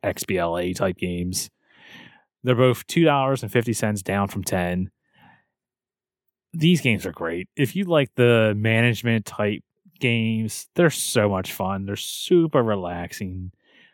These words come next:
calm, easy music. Nothing, literally nothing stressful about this, about these games. And it's one of those games that, because it was, came out in the Xbox three sixty era, your avatar is actually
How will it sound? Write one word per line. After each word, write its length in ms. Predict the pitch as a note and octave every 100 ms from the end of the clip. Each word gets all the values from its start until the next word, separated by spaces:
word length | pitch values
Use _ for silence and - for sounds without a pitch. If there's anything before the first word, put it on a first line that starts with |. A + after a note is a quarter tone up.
| -
calm, 540 | - - C#3 C3+ C3
easy 380 | A2 A2+ A2 A2
music. 420 | G2+ G2+ G2+ G#2+
Nothing, 800 | C3 A#2 C3+ D3 - B2 A#2 A2 G#2 - -
literally 920 | C#3 A#2 G2 C3 F3 E3+ B2+ G2+ F2+
nothing 480 | G2 A#2 G#2 A2+ F#2
stressful 640 | - - F#2+ - F#2+ F2
about 280 | F2 F2+ F2
this, 220 | F#2 F2+ -
about 260 | A2+ G2+ F#2+
these 180 | G2+ -
games. 340 | G#2 G#2 G#2 _ _ - - - -
And 160 | A#2+ B2
it's 300 | A#2+ A2 C#3+
one 240 | C#3 C#3
of 60 | B2+
those 240 | B2 A2+
games 400 | A#2 G#2+ A2 -
that, 200 | G#2 G2+
because 280 | G#2+ G2+ G2
it 60 |
was, 220 | F#2+ F#2 - _ _ -
came 180 | B2+ A2
out 160 | G#2
in 60 | G2+
the 340 | G2 G2 G2+ -
Xbox 360 | A2 - G#2+
three 140 | - G#2
sixty 420 | - A#2 - A2+
era, 320 | A2 A2+ A2+ A2+ _ _ _ _ - - _ _
your 440 | A#2 A#2+ G#2+ G2+ - -
avatar 800 | F3 E3+ B2 - F2+ E2+ F2+ - _ _ _ _ -
is 180 | C3+ A2
actually 720 | G2+ G2+ - A2+ G2 G2 G2+